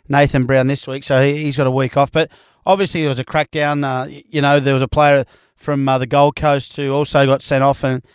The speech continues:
and Burgess from South's got a couple of weeks. So obviously they're cracking down on those high shots,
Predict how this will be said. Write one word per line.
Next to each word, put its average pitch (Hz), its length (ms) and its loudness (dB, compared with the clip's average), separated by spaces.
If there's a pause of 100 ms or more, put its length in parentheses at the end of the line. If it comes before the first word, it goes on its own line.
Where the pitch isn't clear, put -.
(280)
and 127 140 -6
Burgess 139 340 4
from 127 140 -6
South's 143 400 0
got 135 100 0
a 127 60 -4
couple 135 260 -2
of 123 60 -2
weeks. 135 240 -2
So 143 300 4
obviously 151 360 -2
they're 131 160 0 (380)
cracking 143 420 -4
down 143 300 -2
on 135 140 0
those 127 200 0
high 139 200 2
shots, - 480 -6